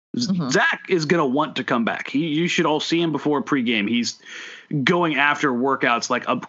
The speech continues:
Speaker 1: mad dog. Like, he, he, he hits them hard. You can s-, you can just see him seething to get back on the court, which is awesome to see. You want
Speaker 2: Yeah.
Speaker 1: to, you wanna see a guy
Speaker 2: Yeah,
Speaker 1: who's just,
Speaker 2: yeah.
Speaker 1: just chomping at the bit to get back out there.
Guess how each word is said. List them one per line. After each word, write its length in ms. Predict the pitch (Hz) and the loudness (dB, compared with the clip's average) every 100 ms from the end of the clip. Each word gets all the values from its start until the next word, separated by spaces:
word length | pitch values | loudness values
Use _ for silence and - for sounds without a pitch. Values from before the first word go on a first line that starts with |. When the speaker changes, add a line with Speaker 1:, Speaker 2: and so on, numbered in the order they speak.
| - | -10
Speaker 1:
mad 420 | 147 143 135 104 | -4 0 2 2
dog. 320 | 104 - - - _ | 0 -2 -4 -12 _
Like, 260 | - 107 - | -2 -2 -2
he, 200 | - 139 | -4 -2
he, 520 | 143 160 156 160 151 | 0 -2 2 0 0
he 200 | 139 165 151 | 0 0 2
hits 200 | 156 - | 0 2
them 240 | 131 107 | 0 0
hard. 840 | - - - - 123 - 180 117 - - - | -4 -10 -2 0 0 2 0 0 -8 -12 -8
You 160 | - 170 | 0 2
can 140 | 170 | 2
s-, 180 | 151 160 | 0 -2
you 160 | 170 170 | 0 0
can 80 | 156 | 0
just 200 | 165 - | 0 2
see 100 | 180 | 0
him 140 | 139 | 0
seething 640 | 127 - - 170 143 120 104 | -2 0 0 2 2 2 2
to 80 | |
get 160 | 113 117 | 0 2
back 240 | 117 110 | 2 2
on 60 | 104 | 0
the 80 | 104 | -2
court, 260 | 135 117 175 | -2 0 0
which 120 | 190 | 0
is 100 | 202 | 2
awesome 400 | 185 208 - 139 | 2 2 2 -2
to 60 | |
see. 360 | 104 151 95 - - - - | -2 -2 -4 -8 -18 -20 -2
You 160 | 170 | 0
want 200 | 175 180 | 2 2
Speaker 2:
Yeah. 80 | 160 | 0
Speaker 1:
to, 140 | 180 170 151 | 0 -4 -6
you 40 | - | -2
wanna 180 | 185 170 | 0 0
see 260 | - - | -2 -4
a 40 | 151 | -2
guy 260 | 156 139 | 2 2
Speaker 2:
Yeah, 120 | 127 143 | 4 2
Speaker 1:
who's 120 | 131 | 0
just, 140 | 151 | 0
Speaker 2:
yeah. 180 | 156 104 - _ _ 127 - _ - | 0 0 -6 _ _ -18 -18 _ -6
Speaker 1:
just 240 | 151 160 | -2 -2
chomping 640 | - - - 175 165 147 139 | -2 0 2 2 2 0 0
at 60 | |
the 60 | 123 | -2
bit 220 | - 139 | 0 -2
to 60 | 98 | -2
get 120 | 107 | -2
back 200 | 113 104 | 0 0
out 220 | 113 104 | 0 -2
there. 220 | - - | -4 -10